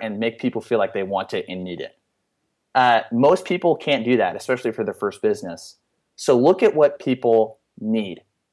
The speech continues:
What are people already paying for? I mentioned College Works Painting. On a very simple basis,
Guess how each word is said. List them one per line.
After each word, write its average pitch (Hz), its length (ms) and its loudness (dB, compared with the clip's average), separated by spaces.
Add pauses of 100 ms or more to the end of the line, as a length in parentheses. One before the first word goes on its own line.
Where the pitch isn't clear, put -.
(160)
What 151 180 6
are 196 80 4
people 160 380 0
already 123 300 0
paying 101 420 -12
for? 76 240 -12 (840)
I 123 120 -2
mentioned 127 560 -4
College 113 280 2
Works 113 180 -4
Painting. 95 420 -10
On 107 100 -6
a 98 60 -8
very 123 180 0
simple 127 340 -4
basis, 139 680 0